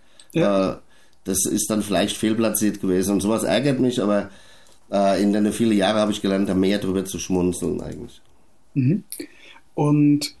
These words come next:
Speaker 1: habt ihr denn, du hast jetzt schon, schon jetzt zweimal gesagt, dass ihr nur das macht oder gemacht habt, worauf ihr richtig Bock habt. Habt ihr aber auch schon mal im Nachhinein so festgestellt, „Ja, das war zu der Zeit vielleicht richtig cool. <laughs> Jetzt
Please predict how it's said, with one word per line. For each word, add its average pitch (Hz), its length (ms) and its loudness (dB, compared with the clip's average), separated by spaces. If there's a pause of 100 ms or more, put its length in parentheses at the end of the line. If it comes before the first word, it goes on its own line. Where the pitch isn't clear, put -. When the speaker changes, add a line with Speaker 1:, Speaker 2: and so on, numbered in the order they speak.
(240)
Speaker 1:
habt - 240 -4
ihr 165 60 4
denn, 160 220 4
du 156 80 4
hast 151 140 2
jetzt - 300 -6
schon, 143 320 4
schon 143 280 4
jetzt 143 200 2
zweimal 175 360 2
gesagt, 170 300 0
dass 160 100 2
ihr 160 60 4
nur 156 140 4
das 156 180 2
macht 156 440 -2
oder 147 180 0
gemacht 139 380 0
habt, 190 260 -4
worauf 143 400 0
ihr 143 200 2
richtig - 260 -4
Bock 175 200 -2
habt. 214 280 -6 (400)
Habt 170 160 -4
ihr 170 80 4
aber 165 140 2
auch 165 100 0
schon 165 140 2
mal 165 440 2 (640)
im 151 160 2
Nachhinein 175 520 4
so 165 80 2
festgestellt, 170 540 0
„Ja, 160 340 2
das 170 160 -2
war 165 180 0
zu - 160 -4
der 165 200 2
Zeit 160 280 2
vielleicht - 600 -2 (200)
richtig 165 400 -2
cool. 208 460 2 (180)
<laughs> - 180 -8
Jetzt - 580 0